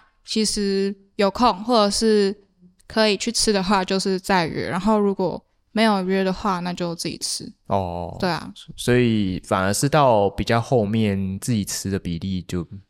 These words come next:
Speaker 1: 较多。
Speaker 2: 比较多这样子。
Speaker 1: 对啊。
Speaker 2: 哦，好哦。那你们大学生活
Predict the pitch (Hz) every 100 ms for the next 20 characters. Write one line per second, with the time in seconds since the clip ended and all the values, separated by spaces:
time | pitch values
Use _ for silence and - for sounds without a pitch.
0 | _ - 185 180 170 185 180 - 170 160
1 | - - 110 113 139 190 165 185 190 -
2 | 92 87 90 87 90 87 87 95 - _
3 | - 87 87 92 92 - - - 180 170
4 | 117 107 101 101 104 107 110 113 123 151
5 | 139 131 104 98 101 110 117 110 98 95
6 | 98